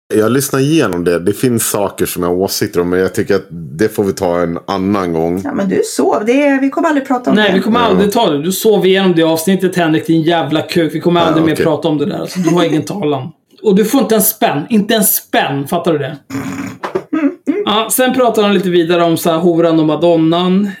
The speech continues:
Speaker 3: Eh, han refererar till Gail Dines studie där... Eh,
Speaker 2: Såklart.
Speaker 3: eh,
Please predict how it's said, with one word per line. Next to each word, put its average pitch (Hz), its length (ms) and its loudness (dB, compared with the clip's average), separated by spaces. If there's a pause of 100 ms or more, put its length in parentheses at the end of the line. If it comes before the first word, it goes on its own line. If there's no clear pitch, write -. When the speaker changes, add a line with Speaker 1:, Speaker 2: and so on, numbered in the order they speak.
Speaker 3:
Eh, 156 360 -2
han 175 200 -2
refererar 165 560 0
till 151 560 0
Gail 160 260 0
Dines 180 440 0
studie 175 540 0 (260)
där... 151 640 -2
Eh, 165 60 -4 (600)
Speaker 2:
Såklart. 262 500 -2
Speaker 3:
eh, 151 220 -4